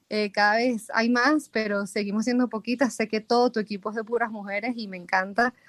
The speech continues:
eh, eh, habl-, eh, hablando de, de, de la celebración que, que se hizo hace, hace dos días del Día de la Mujer. Así que Cristina es un ejemplo perfecto de las mujeres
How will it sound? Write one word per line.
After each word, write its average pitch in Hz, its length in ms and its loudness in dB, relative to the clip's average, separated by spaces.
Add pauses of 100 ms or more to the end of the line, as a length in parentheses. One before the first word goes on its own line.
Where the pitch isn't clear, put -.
(240)
eh, 196 300 0
eh, 196 80 -4
habl-, 190 260 2
eh, 190 240 -2
hablando 190 440 4
de, 208 280 6
de, 180 360 -6
de 185 180 2
la 180 100 2
celebración 185 540 4
que, 202 320 4 (340)
que 190 140 2
se 190 180 6
hizo 190 220 6
hace, 196 280 6 (200)
hace 196 640 4 (320)
dos 196 240 6
días 208 240 8
del 190 360 4
Día 185 140 8
de 202 60 8
la 220 80 8
Mujer. 208 400 8 (600)
Así 190 260 6
que 196 340 6 (100)
Cristina 202 420 8
es 196 80 8
un 233 160 12
ejemplo 240 720 8 (180)
perfecto 214 640 2
de 233 160 4
las 214 140 2
mujeres 208 720 0